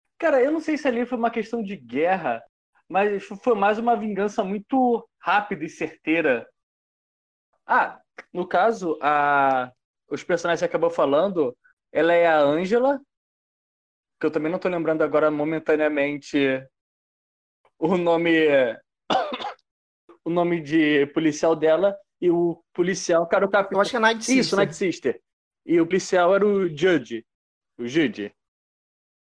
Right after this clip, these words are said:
Speaker 1: Eu não sei se ali foi mais uma questão de começar uma guerra, mas foi uma pura vingança mesmo, tipo, "Vamos lá arrebentar todo mundo, foda-se." É o que eles mesmos falam.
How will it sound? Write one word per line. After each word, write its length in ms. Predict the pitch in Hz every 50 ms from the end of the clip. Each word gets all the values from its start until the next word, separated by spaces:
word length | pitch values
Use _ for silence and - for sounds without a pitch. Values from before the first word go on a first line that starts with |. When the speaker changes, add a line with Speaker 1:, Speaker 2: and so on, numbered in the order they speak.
| _ _ _ _ _ _ _ _ _ _ _ _ - - - - - - -
Speaker 1:
Eu 80 | 240
não 120 | 269 320 330
sei 200 | 330 - 320 302
se 140 | 294 - 233
ali 160 | 202 214 214
foi 160 | 214 - 202
mais 300 | 180 180 185 185 170 190
uma 160 | 190 190 185
questão 480 | 190 196 180 180 - 185 175 170 170 165
de 360 | 147 135 170 160 147 143 - _ _ _ _ _
começar 440 | - 190 190 170 - - 180 185 196
uma 180 | 196 190 180
guerra, 380 | 151 131 147 156 175 190 190 170
mas 180 | 175 175 175
foi 240 | - - 240 247 240 - _ _ _ _
uma 180 | 208 214 226 226
pura 380 | 226 - - 226 254 302 311
vingança 640 | 247 277 277 269 214 175 180 196 233 247 - - 226
mesmo, 320 | 185 165 175 202 214 214
tipo, 500 | 202 - 214 - - 156 139 127 117 117 - _ _ _ _ _ _ _ _ _ _ _ _ _ _ _ _ _ - - - - - - - - 151
"Vamos 320 | 143 202 233 240 233 202
lá 100 | 196 208
arrebentar 480 | 226 233 240 214 202 202 190 - 202 202
todo 260 | 196 226 214 185 196
mundo, 380 | 160 156 170 202 214 208 214 -
foda-se." 720 | - - 175 175 202 202 185 220 208 - - 214 202 - _ _ _ _ -
É 60 | 196
o 60 | 196
que 100 | - 302
eles 100 | 294 320
mesmos 300 | 320 349 330 359 339 -
falam. 340 | - 254 190 151 131 117